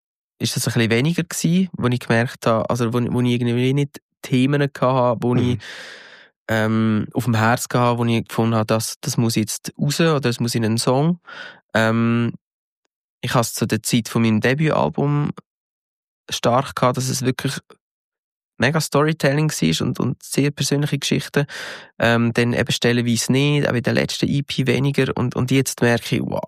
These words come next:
Speaker 1: das sind wirklich Sachen, die mich beschäftigt
Speaker 2: Mhm.
Speaker 1: haben. Und, ähm, dass es so, so echt und authentisch ist, da,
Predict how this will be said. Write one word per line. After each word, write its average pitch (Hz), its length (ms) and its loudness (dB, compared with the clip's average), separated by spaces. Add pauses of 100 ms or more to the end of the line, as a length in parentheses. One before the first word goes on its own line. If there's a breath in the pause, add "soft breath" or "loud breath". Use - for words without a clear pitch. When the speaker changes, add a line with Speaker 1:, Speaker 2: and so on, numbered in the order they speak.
Speaker 1:
das 110 140 0
sind 113 220 0
wirklich 123 280 -2
Sachen, 127 420 0
die 123 60 4
mich 117 60 0
beschäftigt 113 680 0
Speaker 2:
Mhm. - 40 4
Speaker 1:
haben. 117 220 0
Und, 117 220 -2 (760 loud breath)
ähm, 110 560 4 (280)
dass 120 200 0
es 117 140 0
so, 113 260 2
so - 200 0
echt - 380 0
und 120 140 2
authentisch 113 580 0
ist, - 260 -2
da, 107 440 0